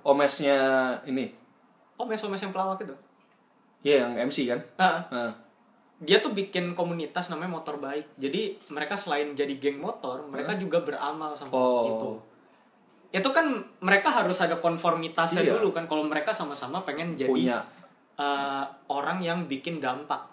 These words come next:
Speaker 2: intinya
Speaker 1: Punya,
Speaker 2: kayak gitu.
Speaker 1: punya satu value
Speaker 2: Iya,
Speaker 1: tersendiri gitu
Speaker 2: punya
Speaker 1: ya.
Speaker 2: value tersendiri di komunitasnya mereka gitu kan. Itu contoh. Nah,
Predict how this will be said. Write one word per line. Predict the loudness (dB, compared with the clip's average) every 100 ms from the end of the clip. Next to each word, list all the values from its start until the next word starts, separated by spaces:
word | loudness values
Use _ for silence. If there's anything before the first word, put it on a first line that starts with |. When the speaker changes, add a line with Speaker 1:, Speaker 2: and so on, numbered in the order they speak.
| -6
Speaker 2:
intinya | 0
Speaker 1:
Punya, | 2 2
Speaker 2:
kayak | 0 -4
gitu. | -10 -8
Speaker 1:
punya | -4 -2
satu | -2 -2 -4
value | -2 0 0 -2 -4
Speaker 2:
Iya, | -8
Speaker 1:
tersendiri | -2 2 2 2
gitu | 2 2
Speaker 2:
punya | 4
Speaker 1:
ya. | 4
Speaker 2:
value | 4 2 -4
tersendiri | -4 -6 -4 -2 -2 -2
di | -2
komunitasnya | -4 -6 -8 -8 -8 -4
mereka | -4 -4 -4 -6
gitu | -8 -12
kan. | -12 -12 -16 -20
Itu | -6 -2
contoh. | 0 -2 -4 -10 -12 -20 -16 2
Nah, | 2